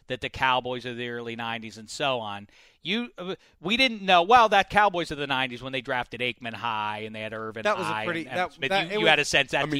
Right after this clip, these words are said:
Speaker 1: team's
Speaker 3: you're
Speaker 1: going.
Speaker 3: talking about ha-, all those teams you're mentioning, those are Hall of Fame
Speaker 1: But you didn't know at the
Speaker 3: players.
Speaker 1: time. You didn't know what was happening at the time, and they were all young. You didn't when,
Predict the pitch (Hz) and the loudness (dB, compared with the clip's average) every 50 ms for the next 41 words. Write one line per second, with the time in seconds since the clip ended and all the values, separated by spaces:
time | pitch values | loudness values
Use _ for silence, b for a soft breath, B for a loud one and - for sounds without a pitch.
0 | 139 127 - 175 - - - 226 220 214 190 165 135 120 - - - 160 - - | -4 -4 -2 0 2 4 6 6 6 6 6 6 6 4 4 4 4 4 4 2
1 | _ _ _ _ - 143 165 190 190 185 196 202 - - 220 196 196 170 170 180 | _ _ _ _ 6 8 8 8 8 6 4 2 0 -2 -2 -2 -2 -4 -4 -4
2 | 185 190 190 - 208 175 170 - _ _ _ _ _ _ _ _ _ _ - 175 | -2 -4 -4 -4 -6 -8 -10 -12 _ _ _ _ _ _ _ _ _ _ 2 2
3 | 196 135 123 104 - - - 165 170 175 175 170 180 - - - 139 139 131 127 | 4 4 2 0 0 4 8 8 8 8 6 4 0 -4 -2 -2 0 0 0 -2
4 | 120 117 113 117 - _ _ _ _ _ - 233 269 285 285 294 294 285 262 254 | -4 -4 -6 -10 -16 _ _ _ _ _ 2 2 4 4 4 4 4 4 2 4
5 | 262 277 285 277 262 226 - 214 - - - 185 247 302 320 214 175 170 180 202 | 6 6 8 8 6 6 4 0 -2 2 4 6 6 8 8 6 6 4 2 0
6 | 247 262 262 247 240 240 233 220 233 226 214 175 190 196 202 202 196 190 185 180 | 2 2 2 2 4 4 4 4 2 0 2 4 4 4 4 4 0 -2 -4 -4
7 | 170 - 165 - 196 208 202 - 196 185 190 202 202 196 185 175 165 156 151 151 | -4 -4 0 2 2 2 2 0 0 2 2 4 4 6 6 6 6 4 2 0
8 | 151 196 247 247 175 117 92 95 104 135 190 233 247 240 220 190 b b b b | 2 4 6 6 4 2 -2 -8 -4 -2 2 4 4 2 2 0 b b b b
9 | b b 175 208 214 202 208 | b b 2 2 2 2 0